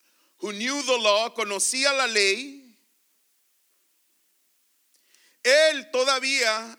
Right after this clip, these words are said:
him himself, was saying, estaba diciendo, "¿Cómo es que puedo nacer de nuevo? How is it that I can be born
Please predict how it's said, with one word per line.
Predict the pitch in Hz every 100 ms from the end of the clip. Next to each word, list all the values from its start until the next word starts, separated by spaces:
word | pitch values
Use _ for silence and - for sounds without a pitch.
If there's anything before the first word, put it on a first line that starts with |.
| _
him | - 294 302
himself, | 233 233 - 269 254 208 202 - - _ _ _ _
was | 180 214
saying, | - 262
estaba | 226 - 247 262
diciendo, | 226 - 262 247 233
"¿Cómo | 247 294 311 302
es | 277
que | - 269
puedo | - 254 269 269 247 202 - _ _
nacer | 170 202 196 - 247 233 190 170 160
de | 190
nuevo? | 196 220 208
How | 190 262 285 262
is | 247 220
it | 226
that | 214 185 - - _
I | 214 247
can | 247 240 226
be | 214 208
born | - 202 226 220 202